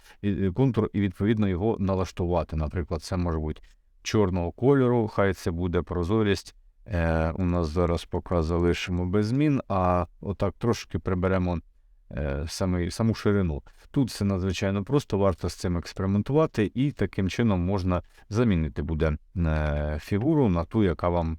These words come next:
захочеться. Це все робиться досить швидко.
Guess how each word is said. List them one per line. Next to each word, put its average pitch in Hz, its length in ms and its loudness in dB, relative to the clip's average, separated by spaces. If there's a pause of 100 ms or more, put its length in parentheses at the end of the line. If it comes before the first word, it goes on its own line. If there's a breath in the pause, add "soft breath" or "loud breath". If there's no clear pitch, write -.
захочеться. 95 1040 -2
Це - 180 -4
все 85 300 -2 (340 soft breath)
робиться 87 640 0
досить 85 440 -2
швидко. 139 580 2